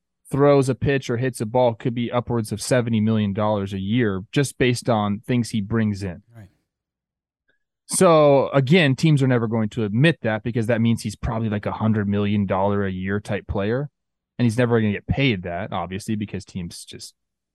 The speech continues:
Speaker 1: teams will never admit to you what players are actually worth
Speaker 2: Right.
Speaker 1: to them.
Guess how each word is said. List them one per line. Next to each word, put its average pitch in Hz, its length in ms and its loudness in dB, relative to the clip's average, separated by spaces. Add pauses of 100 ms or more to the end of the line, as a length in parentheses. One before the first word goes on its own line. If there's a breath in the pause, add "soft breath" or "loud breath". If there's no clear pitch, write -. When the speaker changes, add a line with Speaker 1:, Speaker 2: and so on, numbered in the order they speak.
(440)
Speaker 1:
teams 277 240 4
will 269 140 6
never 202 340 6
admit 170 360 4
to 127 120 0
you 90 340 -4 (800)
what 151 260 0
players 170 380 4
are 139 220 -2
actually 151 720 0
worth 123 560 -2
Speaker 2:
Right. 147 260 -6
Speaker 1:
to 90 60 -12
them. 76 220 -16